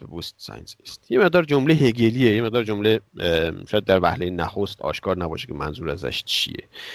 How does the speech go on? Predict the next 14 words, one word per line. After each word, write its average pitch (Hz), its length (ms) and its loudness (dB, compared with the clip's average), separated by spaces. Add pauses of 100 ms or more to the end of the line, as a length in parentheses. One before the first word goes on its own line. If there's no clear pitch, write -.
(1000)
این 190 200 6
که 78 440 2 (1300)
ذات 127 560 4
در 117 240 4
آگاهی، 98 640 -6
das 95 80 -2
Wesen 95 320 -8
im 160 180 -8
Bewusstsein، 131 560 -10
ذات 175 880 4
آگاهی 95 420 -2
است، - 140 -16
ترکیب 85 340 -10
اضافی. - 380 -16